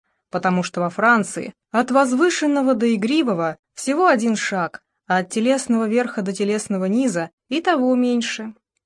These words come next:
Соединение любви и смерти, оказывается, бывает и комичным,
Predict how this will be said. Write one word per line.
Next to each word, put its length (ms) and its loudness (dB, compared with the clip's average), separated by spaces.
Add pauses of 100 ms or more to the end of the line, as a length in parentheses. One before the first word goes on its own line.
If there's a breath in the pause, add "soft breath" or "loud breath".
(240)
Соединение 800 0
любви 400 -2
и 60 -2
смерти, 640 -6 (320)
оказывается, 800 0
бывает 440 -2
и 40 -6
комичным, 720 -4